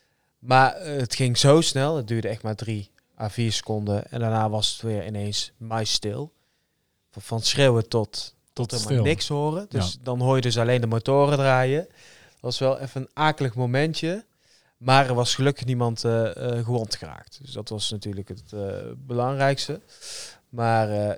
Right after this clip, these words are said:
Speaker 1: ja, dat was denk ik het engste moment dat ik ooit met het vliegen heb meegemaakt. Maar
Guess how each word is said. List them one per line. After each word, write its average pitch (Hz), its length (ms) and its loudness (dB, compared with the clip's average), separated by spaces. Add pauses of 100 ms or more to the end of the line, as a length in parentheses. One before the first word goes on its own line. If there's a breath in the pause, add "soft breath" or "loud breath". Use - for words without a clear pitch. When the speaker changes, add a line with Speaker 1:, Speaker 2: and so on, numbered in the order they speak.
(120)
Speaker 1:
ja, 113 140 -4
dat 139 220 0
was 165 180 0
denk 160 240 -2
ik - 480 -12 (720)
het 123 340 -14
engste 160 400 2
moment 131 880 0
dat 120 160 -4
ik - 140 -16
ooit 143 300 4
met 127 160 -2
het 113 140 -12
vliegen 117 280 -2
heb 101 100 -6
meegemaakt. 98 460 -2
Maar 123 120 0